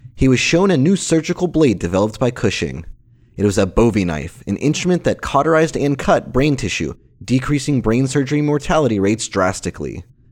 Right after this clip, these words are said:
Pavlov tested the knife on a piece of steak, signing his name with the knife.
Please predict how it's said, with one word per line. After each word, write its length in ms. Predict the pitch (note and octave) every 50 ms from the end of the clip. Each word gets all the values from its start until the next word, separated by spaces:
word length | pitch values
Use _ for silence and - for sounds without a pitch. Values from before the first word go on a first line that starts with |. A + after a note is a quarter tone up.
| _ -
Pavlov 480 | - B2+ B2 A#2 A2 A#2+ B2 A2+ A2 -
tested 320 | - C#3+ B2 - - A2+
the 80 | G#2 A2+
knife 260 | A2+ A2+ A#2 A#2 -
on 80 | A#2+ G2+
a 40 | G2
piece 240 | - B2+ A2 -
of 80 | G#2+ F#2+
steak, 420 | - - C#3+ D3+ D3+ - - -
signing 340 | - - - D3+ D3 D#3+ D#3+
his 180 | D#3 F3+ D#3 -
name 360 | F3 F3 C3 G2+ F2+ F2+ F2
with 180 | F2+ F#2+ F2 G2
the 80 | A#2
knife. 480 | A#2+ A2 E2+ C2 - - - - -